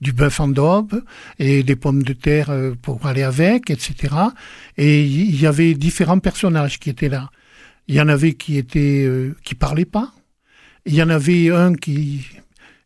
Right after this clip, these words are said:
qui était rigolo, qui est décédé malheureusement dans la rue, et qui était, euh, tout joyeux. J'avais jamais vu un sourire pareil, d'être à table, de bien manger, euh, d'être avec d'autres, de sourire,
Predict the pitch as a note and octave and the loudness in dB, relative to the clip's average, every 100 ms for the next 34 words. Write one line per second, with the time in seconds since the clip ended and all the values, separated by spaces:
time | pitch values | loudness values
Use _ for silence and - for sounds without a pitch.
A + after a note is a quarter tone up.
0 | - D#3 C3+ D3+ D#3+ E3 D#3+ D#3 - D3 | -4 -2 0 0 0 2 2 0 -2 -6
1 | C#3 - D#3 C#3+ D3 C#3 C3+ C#3 C3 C3+ | -4 -4 -2 0 0 0 -2 -4 -4 -4
2 | C3+ C#3 C3+ B2 C3 C3+ - C#3+ - - | -2 -4 -4 -6 -6 -6 -6 -8 -12 -20
3 | _ _ _ _ - D3 - E3 - - | _ _ _ _ -8 -6 0 0 2 0
4 | E3 D#3 C#3+ C#3 B2+ - - F3 D3 E3 | 0 0 -2 -4 -8 -14 -4 -2 0 0
5 | D#3 D3+ D#3 D#3 D#3 C#3 D3+ C#3 F3+ F3+ | 0 0 -2 -2 -4 -2 0 2 2 2
6 | E3 F3 D#3 - D3 D#3 C#3+ - C#3 C#3+ | 2 0 0 -2 -4 -4 -6 -6 -4 -2
7 | D3 D3+ C#3 - - - _ D3 C#3 - | -2 -4 -10 -18 -20 -20 _ -2 0 0
8 | D#3 - D#3 D3 C#3+ B2+ B2 E3 E3 D#3+ | 0 -2 -2 -4 -8 -10 -4 0 2 2
9 | D#3+ C#3 C#3 D#3 D#3+ - - - C#3+ C3 | 2 0 -2 0 -2 -4 -14 -6 -4 0
10 | D#3 - D#3 D#3 C#3+ C3+ C#3+ D3+ - D3+ | 0 0 0 0 0 2 2 0 -2 -4
11 | C3 D3 C#3 - F#3 E3+ E3 D#3+ D#3+ D3 | 0 0 0 0 0 0 0 -2 -2 -4